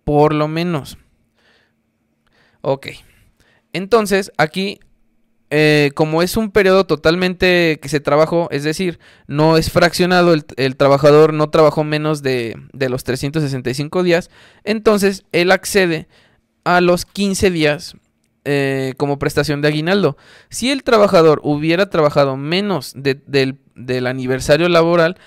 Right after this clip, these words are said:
se tendría que hacer proporcional. Como no es el caso, él trabajó todo el periodo dos mil veinte, dos mil veintiuno,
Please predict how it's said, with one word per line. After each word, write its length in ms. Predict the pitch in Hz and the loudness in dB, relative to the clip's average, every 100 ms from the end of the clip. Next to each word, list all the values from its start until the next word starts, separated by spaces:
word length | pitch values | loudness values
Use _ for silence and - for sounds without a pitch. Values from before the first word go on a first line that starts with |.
| _ _ | _ _
se 140 | 156 | -6
tendría 360 | 160 156 156 165 | -4 -2 -2 0
que 80 | |
hacer 340 | 185 170 170 160 | -2 2 0 0
proporcional. 840 | - 170 165 165 160 170 175 151 | 2 2 4 2 2 0 0 -4
Como 220 | - 139 | -6 -6
no 80 | 156 | -4
es 100 | 185 | -4
el 120 | 240 | -4
caso, 380 | 220 196 175 185 - _ _ _ _ _ _ _ | 0 0 0 -6 -10 _ _ _ _ _ _ _
él 180 | - 147 | -6 -2
trabajó 360 | 170 151 151 147 | 2 4 2 -4
todo 340 | _ 156 165 | _ -2 0
el 80 | 175 | 0
periodo 320 | 165 156 151 | 0 2 2
dos 160 | 139 135 | 0 -2
mil 120 | 147 | -2
veinte, 200 | 156 151 | -4 -4
dos 140 | 127 | -6
mil 140 | 135 139 | -4 -4
veintiuno, 460 | 165 160 185 170 | -4 -2 -2 -4